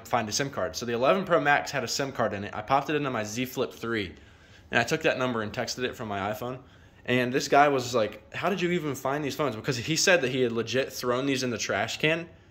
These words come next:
So the seller that I got them from, he, someone either got them from the, his trash can and put them in a storage locker, or the guy that said he found them in a storage locker didn't, and he legit dug through the trash to get these phones. But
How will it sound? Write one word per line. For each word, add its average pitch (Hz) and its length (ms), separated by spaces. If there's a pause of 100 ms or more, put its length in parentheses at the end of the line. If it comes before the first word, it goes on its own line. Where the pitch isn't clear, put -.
(120)
So 156 460
the 127 160
seller 185 460
that 127 120
I 131 60
got 127 240
them 165 140
from, 190 400 (720)
he, 196 440 (220)
someone 220 360
either 165 260
got 131 260
them 131 140
from 143 320
the, 135 80
his 143 240
trash 127 320
can 160 260
and 120 120
put 139 160
them 127 100
in 120 80
a 113 40
storage 127 280
locker, 160 300
or 131 180
the 131 80
guy 123 220
that 127 160
said 131 240
he 117 160
found 117 180
them 110 80
in 107 80
a - 20
storage 104 280
locker 95 280
didn't, 95 380
and 98 140
he 110 100
legit 101 400
dug 107 240
through 113 160
the 101 60
trash 98 340
to 90 80
get 90 140
these 90 160
phones. 87 320 (720)
But 151 400